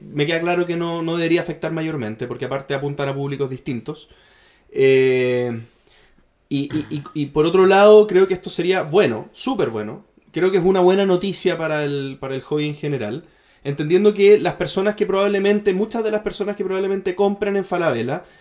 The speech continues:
eh, sean personas que no tengan, no hayan tenido antes en mente comprarse un juego de mesa y reciban la recomendación probablemente del vendedor que esté en ese momento en la tienda, que, eh, me imagino que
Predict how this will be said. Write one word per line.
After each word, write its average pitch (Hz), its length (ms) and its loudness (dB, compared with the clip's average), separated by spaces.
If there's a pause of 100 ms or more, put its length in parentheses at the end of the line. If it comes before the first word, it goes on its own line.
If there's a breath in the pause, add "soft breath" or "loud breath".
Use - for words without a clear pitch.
(220 soft breath)
eh, 135 380 8
sean 185 240 0
personas 196 380 0
que 180 380 4
no 170 400 0
tengan, 196 580 0
no 175 120 -2
hayan 196 180 2
tenido 185 320 2
antes 208 280 2
en 190 200 0
mente 196 320 2
comprarse 143 380 -6
un 127 60 -8
juego 120 300 -4
de 110 100 -6
mesa 113 340 -10 (360 soft breath)
y 165 100 -6
reciban 220 420 0
la 220 60 0
recomendación 196 640 0
probablemente 202 480 -2
del 196 180 0
vendedor 175 540 0
que 220 80 -4
esté 208 160 -4
en 208 80 2
ese 208 140 -4
momento 190 320 -2
en 180 80 -4
la 165 80 -4
tienda, 110 400 -8 (500 soft breath)
que, 180 500 4
eh, 131 720 2 (520)
me 156 240 -2
imagino 170 500 0
que 175 400 -2